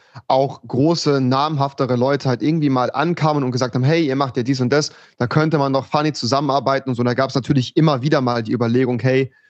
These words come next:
kann man die Leute nicht mal irgendwie“, ich fänd's halt super funny, wenn halt jetzt auf so einem YouTube-Diss-Track natürlich ein Rapper dabei wäre. Auf der anderen Seite sag ich da auch immer ganz ehrlich den Leuten meistens, „Ja, ich weiß nicht, ob das so geil passt“,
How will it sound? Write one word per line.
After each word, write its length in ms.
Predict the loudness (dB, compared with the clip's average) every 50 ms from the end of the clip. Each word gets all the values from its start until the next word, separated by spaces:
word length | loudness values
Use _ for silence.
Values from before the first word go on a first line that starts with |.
| _ _ _ _
kann 180 | -4 -2 0 2
man 140 | 2 2 2
die 80 | 2
Leute 260 | 2 2 0 0 0 -2
nicht 140 | -2 0
mal 200 | 0 0 0 0 0
irgendwie“, 520 | 0 0 0 0 0 0 0 -2 -2 -4 -6 _ _ _
ich 140 | -6 -6 -2
fänd's 280 | 0 0 0 2 0
halt 120 | 0 -2 0
super 280 | -2 0 0 0 -2
funny, 340 | 0 -2 -2 0 0 0 0
wenn 160 | -2 -2 -2
halt 180 | -2 -4 -2 -2
jetzt 180 | -4 -4 -4
auf 120 | -6 -6 -4
so 80 | -2
einem 100 | -2 0
YouTube-Diss-Track 640 | 0 0 0 0 -2 -2 0 -2 -2 0 0 -2 0
natürlich 360 | 0 -4 -2 0 0 0 2
ein 180 | 2 2 2 2
Rapper 200 | 2 0 0 -2
dabei 380 | -2 -2 -2 -2 -2 -2 -2 0
wäre. 360 | 0 0 2 0 0 -2 -4 _ _ _ -20 -16 -10 -4
Auf 160 | -4 -2 0
der 120 | 0 0 2
anderen 260 | 2 2 2 2 2
Seite 480 | 2 0 0 0 0 0 0 0 0 -4 _ _ _ _ _ _
sag 300 | -4 -2 0 0 0 -2
ich 100 | -2 -2
da 140 | 0 0 0
auch 180 | 0 -2 -4 -4 -6
immer 220 | -2 -2 -2 0 0
ganz 260 | -2 -2 -2 -2 0
ehrlich 180 | 0 0 0 0
den 120 | 0 0
Leuten 220 | 0 0 0 0 0
meistens, 320 | -2 -2 0 -2 -2 0
„Ja, 160 | 0 0 0
ich 200 | -2 -4 -4 -2
weiß 320 | 0 0 0 0 -2 -2 -4
nicht, 140 | -2 -2
ob 140 | -2 -2 0
das 160 | -2 -2 0
so 140 | 0 0 2
geil 180 | 2 0 -2 -2
passt“, 480 | -2 -2 -2 -2 -2 -6 -16 -20 -20